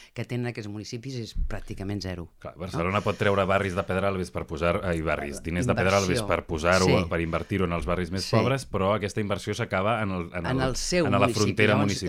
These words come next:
Speaker 1: llavors dius, clar, en aquest cas fa molta falta un govern metropolità que sigui el que faci aquesta redistribució. I aquest govern metropolità no l'acabem de tenir. O sigui, tenim una àrea metropolitana que sí, que treballa, que fa la seva feina, que gestiona els serveis,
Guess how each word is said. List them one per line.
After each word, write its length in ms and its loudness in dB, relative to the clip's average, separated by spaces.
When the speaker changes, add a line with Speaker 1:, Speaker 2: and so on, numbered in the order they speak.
Speaker 1:
llavors 120 -2
dius, 180 -4
clar, 280 -4
en 120 -10
aquest 240 -6
cas 300 -6
fa 200 -12
molta 420 -2
falta 440 2
un 240 -4
govern 380 -4
metropolità 840 0
que 120 -8
sigui 260 -6
el 140 -6
que 100 -12
faci 480 0
aquesta 360 -14
redistribució. 680 -16
I 140 -2
aquest 200 -2
govern 260 -4
metropolità 360 -6
no 200 0
l'acabem 300 0
de 100 -2
tenir. 280 -4
O 40 -16
sigui, 220 -8
tenim 300 -6
una 140 -2
àrea 140 -4
metropolitana 580 -4
que 140 -14
sí, 360 -4
que 120 -6
treballa, 420 -4
que 100 -8
fa 120 -10
la 60 -10
seva 200 -8
feina, 280 -6
que 100 -8
gestiona 380 -8
els 120 -10
serveis, 400 -10